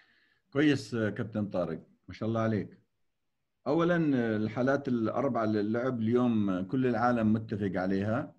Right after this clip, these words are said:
اللي هي الهجوم والانتقال للحالة الدفاعية والدفاع والانتقال للحالة الهجومية. هذه الأربع حالات،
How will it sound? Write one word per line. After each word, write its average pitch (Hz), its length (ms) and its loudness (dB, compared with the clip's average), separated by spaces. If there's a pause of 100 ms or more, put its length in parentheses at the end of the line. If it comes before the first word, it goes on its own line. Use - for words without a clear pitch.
(160)
اللي 104 180 -2
هي 120 240 4
الهجوم 131 680 2 (1900)
والانتقال 117 760 2
للحالة 110 520 0
الدفاعية 110 760 -2 (460)
والدفاع 123 760 0
والانتقال 123 640 2
للحالة 110 400 2
الهجومية. 85 640 -8 (160)
هذه 131 160 2
الأربع 123 380 0
حالات، 107 560 -2